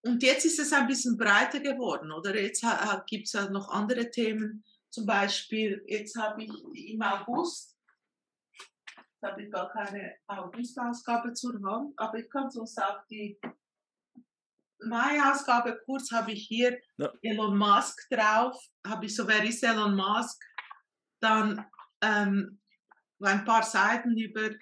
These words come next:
Speaker 1: seine Tweets, über den Kampf, den er hat mit der freien Meinungsäußerung, dann Andreas Thiel, ein Porträt. Ich habe jetzt drei Autoren, die mir Texte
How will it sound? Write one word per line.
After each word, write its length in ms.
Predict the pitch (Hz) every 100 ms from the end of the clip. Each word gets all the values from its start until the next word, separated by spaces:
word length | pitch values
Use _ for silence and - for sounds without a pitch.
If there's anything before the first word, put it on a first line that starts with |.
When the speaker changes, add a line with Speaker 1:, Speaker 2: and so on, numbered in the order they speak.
| -
Speaker 1:
seine 420 | - 208 202 185
Tweets, 800 | - 226 240 254 247 - - - _ _ _ _ -
über 180 | 190
den 360 | 175 - 208 202
Kampf, 340 | - 214 220
den 160 | 233 220
er 100 | 202
hat 180 | 202 196
mit 140 | 196
der 100 | 190
freien 340 | - 196 190 190
Meinungsäußerung, 1000 | 214 233 254 240 - 214 233 - 214 208
dann 220 | 202 196 - - -
Andreas 560 | - 202 208 196 190 -
Thiel, 320 | 269 269 254
ein 200 | 196 180
Porträt. 540 | 254 254 262 240 226 220
Ich 120 | 240
habe 180 | 220 220
jetzt 260 | 214 -
drei 340 | 208 196 254 233
Autoren, 640 | 220 240 240 285 320 302
die 160 | 277 254
mir 280 | 247 247
Texte 680 | 262 262 - - 277 285 285